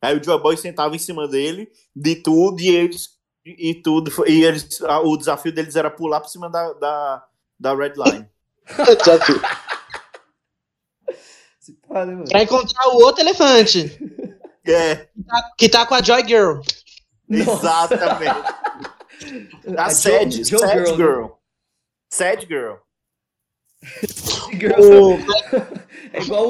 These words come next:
Speaker 3: o Shark Boy e Lava Girl, né?
Speaker 2: Tá ligado?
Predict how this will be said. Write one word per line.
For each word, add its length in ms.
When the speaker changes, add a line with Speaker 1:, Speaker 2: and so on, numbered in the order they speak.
Speaker 3:
o 200
Shark 320
Boy 240
e 40
Lava 240
Girl, 240
né? 100
Speaker 2:
Tá 140
ligado? 560